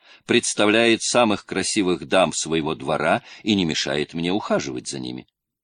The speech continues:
А вам приготовила очаровательнейший бутон, который, как видно, понравился и племянничку моему.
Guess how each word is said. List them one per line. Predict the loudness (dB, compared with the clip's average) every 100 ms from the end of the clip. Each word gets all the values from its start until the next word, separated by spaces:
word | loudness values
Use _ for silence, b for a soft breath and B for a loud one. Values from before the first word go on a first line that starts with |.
| _ _ _ _
А | -2
вам | 2 2 0
приготовила | -2 -4 -4 -4 -2 0 0
очаровательнейший | -2 -6 -4 -2 -2 -2 -4 -6 -4 -6 -6
бутон, | -8 -8 -4 -2 -4 -8 B B
который, | -8 -4 -2 -2
как | -4 -8
видно, | -6 -6 -6 -6
понравился | -4 -4 -6 -6 -8 -8 -8
и | -8 -10
племянничку | -6 -2 0 0 -2 -4 -10 -10
моему. | -10 -10 -10 -14